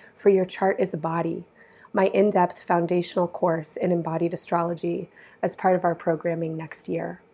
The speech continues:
I'll be sharing more program details in the months to come, but if you're interested in learning more or attending a virtual open house,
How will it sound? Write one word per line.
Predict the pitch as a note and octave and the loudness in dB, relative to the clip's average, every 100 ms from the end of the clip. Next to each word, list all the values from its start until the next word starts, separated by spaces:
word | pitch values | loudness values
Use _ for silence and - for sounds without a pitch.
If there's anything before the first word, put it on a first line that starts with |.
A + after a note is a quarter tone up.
| _ _ _ - - - - - | _ _ _ -20 -20 -20 -4 6
I'll | A3 | 6
be | A#3+ | 6
sharing | A#3 A3 G#3 F#3 | 0 0 0 2
more | F#3 G3 | 0 0
program | - G3 G3 F#3 F3+ | 0 0 2 0 0
details | F3+ - F3+ E3+ E3+ | -2 0 2 2 0
in | F3+ | -2
the | |
months | E3 E3+ E3+ - | 0 -2 -6 -6
to | E3 | -6
come, | - D#3+ D#3 E3 _ _ _ _ - | -4 -8 -8 -14 _ _ _ _ -4
but | G3 | 0
if | G3 | 2
you're | G3+ G3 | 4 2
interested | G3+ G3+ G#3 F#3 - G3 | 0 0 0 0 -2 -2
in | F3+ E3 | 0 2
learning | E3+ F3+ E3+ | 0 0 0
more | E3+ E3+ E3+ E3+ - | 2 2 2 -2 -2
or | F3 | -2
attending | E3 - F#3 F3+ F3 | -2 -2 -2 0 0
a | |
virtual | E3 E3+ - E3 | 0 -2 0 -2
open | F3 F3 D#3+ | 0 -2 -2
house, | - D#3+ E3 - | -4 -6 -8 -12